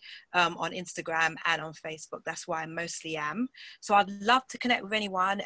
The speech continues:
Um, we can further on this conversation. And, um, yeah, I'd love to connect with you. But Zara, thank you so much for having me on the show. It's been a really, um, great time with you and a pleasure and an honor to be able to talk with you about this topic.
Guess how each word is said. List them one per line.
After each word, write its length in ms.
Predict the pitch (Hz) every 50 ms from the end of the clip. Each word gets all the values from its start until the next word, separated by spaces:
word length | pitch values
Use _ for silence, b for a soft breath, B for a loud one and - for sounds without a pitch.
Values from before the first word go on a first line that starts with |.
| -
Um, 180 | 175 175 175 175
we 80 | 175 180
can 220 | - 190 185 175 -
further 340 | 214 214 220 220 220 - 202
on 120 | 202 190
this 120 | 185 185 -
conversation. 960 | - - 175 160 180 - - 220 226 226 - - 233 214 214 208 214 220 - B B B B B B B B - -
And, 460 | 214 220 220 220 233 233 233 233 214 - 233 - -
um, 360 | 220 226 233 233 240 240 233
yeah, 180 | 220 285 349 302 -
I'd 180 | 185 190 180
love 220 | 196 226 226 - -
to 80 | -
connect 240 | - - 247 294 269
with 100 | 202 185
you. 200 | 190 180 170 170 -
But 160 | 185 - -
Zara, 340 | - 214 220 220 220 208 202
thank 280 | 202 - 233 233 - -
you 60 | 208
so 220 | - - 247 233
much 200 | 226 208 - -
for 80 | - 180
having 220 | 185 196 - 180
me 120 | 180 175 175
on 140 | 175 180
the 60 | 180 170
show. 420 | - - 185 165 165 175 196 214 B B B B B B B
It's 120 | 190 190 -
been 180 | - 196 185
a 120 | 180 175 170 170 175 180 190
really, 1000 | 202 220 220 220 214 214 208 202 196 196 190 190 185 185 185 180 175 170 165 - - 170
um, 360 | 170 165 165 160 160 160 - - - -
great 260 | - 202 190 180 -
time 300 | - - 190 190 180 175
with 180 | 170 156 -
you 220 | - 165 165 165 165 -
and 160 | 170 170 165
a 80 | 156 _ -
pleasure 480 | - 196 196 196 180 - 156 143 147 160 B B B B B B - -
and 120 | 202 190
an 80 | 180 180
honor 300 | - 175 175 165 160 151
to 120 | - -
be 60 | 170
able 140 | 165 160 151
to 80 | 170 160
talk 300 | - - 175 156 - 160
with 120 | 151 -
you 100 | 156 151
about 260 | 151 - 156 143 135
this 120 | 156 156 -
topic. 400 | - 156 147 - 147 151 -